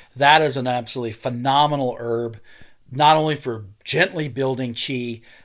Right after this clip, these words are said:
um, but it's also used a lot of times in China to support the body when you're going through chemo. Um, it can have, uh, um, auto,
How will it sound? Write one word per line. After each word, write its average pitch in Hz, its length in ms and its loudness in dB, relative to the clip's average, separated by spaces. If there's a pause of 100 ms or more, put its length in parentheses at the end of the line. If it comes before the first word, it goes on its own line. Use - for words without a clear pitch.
um, 117 320 -6
but 127 100 -2
it's 123 140 -6
also 135 320 -2
used 127 280 -6
a 139 40 -2
lot 131 140 2
of 131 60 -6
times 139 200 -6
in 120 100 -8
China 135 460 -4
to 113 180 -16
support 131 480 -6
the 131 80 -4
body 127 480 -2
when 113 140 -8
you're 113 100 -8
going 127 240 -4
through 127 200 -10
chemo. 131 680 -2 (400)
Um, 110 560 -6 (300)
it 139 320 -6
can 127 160 -4
have, 120 540 -2
uh, 95 320 -14
um, 95 540 -18 (100)
auto, 139 800 2